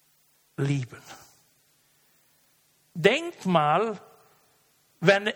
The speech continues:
irgendwo eine Person ist, die ihr nicht lieb habt, wie viel investiert ihr für sie? Was tut ihr für sie? So allgemein, nach menschlicher Natur.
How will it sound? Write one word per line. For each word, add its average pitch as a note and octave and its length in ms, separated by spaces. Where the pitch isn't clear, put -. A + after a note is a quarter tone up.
irgendwo C#4+ 1300
eine G#3+ 300
Person G3+ 760
ist, - 800
die F3+ 80
ihr F#3 80
nicht F#3+ 200
lieb F3 240
habt, - 280
wie E3 120
viel D#3 160
investiert D3 560
ihr A#2+ 220
für - 220
sie? A2+ 220
Was G#3+ 240
tut E3 220
ihr C3+ 80
für B2 180
sie? A2 240
So A#3 80
allgemein, G#3 580
nach D#3+ 160
menschlicher F3+ 400
Natur. D3 460